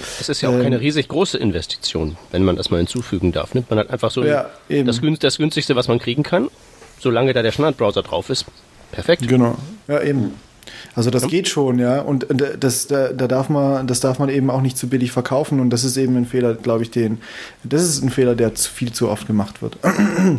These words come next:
Speaker 2: Ähm, aber, äh, ja, aber grundsätzlich gibt's da, gibt's da schon Möglichkeiten, jetzt erstmal damit umzugehen. Irgendwie diese, diese Panikreaktion von den Herstellern, jetzt zu sagen, „Oh, wir müssen das jetzt implementieren, weil sonst, äh,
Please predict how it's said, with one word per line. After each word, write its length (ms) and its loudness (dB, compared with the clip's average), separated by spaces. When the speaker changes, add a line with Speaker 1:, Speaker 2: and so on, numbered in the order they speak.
Speaker 2:
Ähm, 560 2
aber, 600 0
äh, 420 2
ja, 240 0
aber 220 2
grundsätzlich 580 0
gibt's 220 -2
da, 300 2
gibt's 260 -6
da 360 2
schon 200 0
Möglichkeiten, 520 0
jetzt 140 0
erstmal 300 0
damit 220 0
umzugehen. 680 2
Irgendwie 360 0
diese, 320 0
diese 160 0
Panikreaktion 1400 0
von 240 0
den 160 2
Herstellern, 520 2
jetzt 200 0
zu 60 -6
sagen, 320 2
„Oh, 240 2
wir 120 0
müssen 200 -2
das 100 0
jetzt 160 -4
implementieren, 680 0
weil 160 2
sonst, 360 -2
äh, 340 0